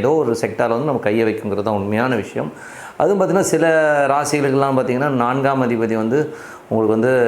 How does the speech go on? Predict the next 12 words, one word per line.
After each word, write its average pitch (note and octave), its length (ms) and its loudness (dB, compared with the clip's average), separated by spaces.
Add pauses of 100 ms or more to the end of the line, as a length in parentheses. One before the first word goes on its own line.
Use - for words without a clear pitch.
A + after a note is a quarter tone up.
(200)
பாதகாதிபதியாகவும் A#2 760 2
வந்துரும். G2+ 260 -2 (160)
So G2+ 160 0
உதாரணத்துக்கு A#2+ 320 -2
சொல்ல A#2 180 0
போனோம்னா A#2 320 0
கும்ப A#2+ 220 0
லக்னத்துக்கு A#2 340 0
எடுத்தீங்கன்னா A2+ 300 0
நான்கு A#2 220 0
ஒன்பதாம் A2+ 440 0
அதிபதி G2+ 220 0